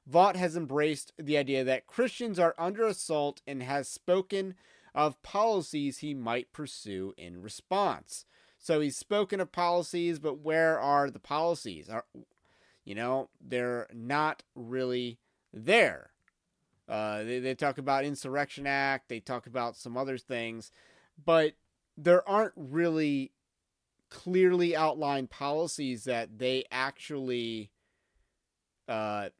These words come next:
have. I, I, this article doesn't really have much. It's mostly just a hit piece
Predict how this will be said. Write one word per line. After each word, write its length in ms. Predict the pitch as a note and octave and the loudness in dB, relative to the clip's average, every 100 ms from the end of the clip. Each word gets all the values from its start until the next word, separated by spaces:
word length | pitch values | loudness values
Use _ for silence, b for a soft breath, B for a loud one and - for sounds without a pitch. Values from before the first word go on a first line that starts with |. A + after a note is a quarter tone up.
| _ _ - | _ _ -20
have. 720 | - D3 D#3 A#2+ G2 A2 A#2 | -2 2 4 2 -2 -6 -2
I, 40 | |
I, 340 | B2+ D3 D#3 D#3 | -2 -2 -6 -4
this 180 | D#3+ D#3+ | -2 2
article 360 | F#3+ B3+ G#3+ E3 | 2 2 2 0
doesn't 420 | B2 D#3 D#3+ C#3 | 2 2 2 -6
really 320 | C#3 C#3 A#2+ | -6 -4 -6
have 380 | G2 A#2 F3+ B2 | -6 -2 -2 -4
much. 320 | E2+ E2+ - | -12 -12 -14
It's 180 | A#2+ B2+ | -14 -8
mostly 400 | C3 F3+ F#3 E3+ | -2 -2 -2 -4
just 300 | C3 D3 - | -2 -4 -2
a 140 | B2 | -6
hit 280 | A2 D3+ - | -4 -6 -8
piece 500 | - A#2 G2+ F2+ - | -12 -10 -10 -10 -16